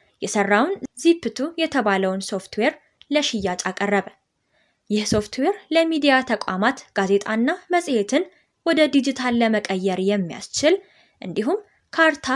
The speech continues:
የሚያሳይ አቅጣጫ የሚጠቁም ነው። ነገር ግን ዚፕ ቱ በመጀመሪያ ስኬትን አላጎናጸፈውም። እንደውም በተቃራኒው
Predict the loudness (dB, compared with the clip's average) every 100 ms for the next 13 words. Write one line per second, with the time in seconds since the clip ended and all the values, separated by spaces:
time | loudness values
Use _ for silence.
0 | -2 0 2 2 0 0 0 -2 -2 -6
1 | -4 -2 0 0 -2 -4 -6 -2 0 0
2 | -4 _ _ _ _ _ _ -8 -2 0
3 | 0 -4 -6 _ -2 0 0 -4 -6 -4
4 | -6 _ _ _ -4 -2 0 2 2 0
5 | -2 -4 -2 0 2 2 0 -2 -2 -2
6 | -4 -4 -2 -2 _ _ _ _ -2 0
7 | 2 2 -2 _ _ _ -2 0 0 2
8 | 2 2 2